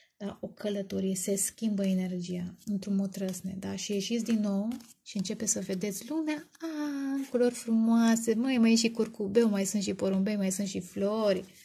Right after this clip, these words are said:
da? E bine, este bine,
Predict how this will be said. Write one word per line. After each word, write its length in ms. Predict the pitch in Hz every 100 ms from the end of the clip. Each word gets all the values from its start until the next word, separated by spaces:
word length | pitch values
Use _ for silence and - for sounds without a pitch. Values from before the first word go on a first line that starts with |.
| - - - - - -
da? 160 | - 320 - - - -
E 100 | 262
bine, 520 | 180 180 170 - - _ _ -
este 1000 | 247 240 233 202 190 - - 190 180 170 165
bine, 640 | 190 226 240 233 233 226